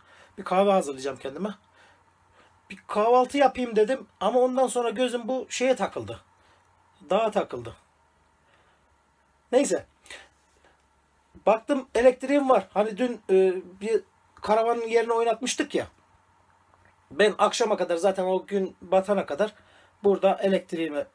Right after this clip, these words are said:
üretmiştim. Yüzde yüzdü. Bayağı bir doluydu. Sabah kalktığım zaman sa-, e, saat altı çeyrek gibi yüzde ellisi hala vardı.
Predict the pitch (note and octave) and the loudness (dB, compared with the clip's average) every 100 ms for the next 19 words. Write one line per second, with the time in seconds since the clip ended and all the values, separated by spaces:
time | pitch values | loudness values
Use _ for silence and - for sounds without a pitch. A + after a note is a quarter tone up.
0 | _ G#3 G3+ F#3 D3 - - F#3+ - _ | _ 0 2 2 -4 -12 -6 -8 -8 _
1 | _ _ _ _ _ G#3 G#3 G3 G3+ F3+ | _ _ _ _ _ -8 -4 0 0 0
2 | C#3+ B2+ E3 - _ _ _ F3+ G3 F#3+ | -6 -8 -8 -10 _ _ _ 2 4 4
3 | F3+ F#3 F3+ D3 C#3+ F#3+ F3 - F#3+ - | 2 0 0 -2 -4 -2 -2 0 0 0
4 | E3+ C3+ D3 G3 - _ _ _ - - | -6 -6 -6 -8 -10 _ _ _ -8 -2
5 | F#3 - C#3+ D3 C#3+ C#3+ - E3+ E3 F#3 | -2 -2 -6 -4 -6 -6 -4 -4 -2 -2
6 | F#3 G3+ E3 F3+ D#3+ - - G#3 - G#3 | -2 -4 -6 -4 -4 -6 -8 -8 -6 -6
7 | G#3+ F#3+ D#3+ D#3 D3 G3+ G3 F#3 C3 A2+ | -4 0 -2 -2 -4 0 2 0 -2 -6
8 | G2 G3 | -8 -10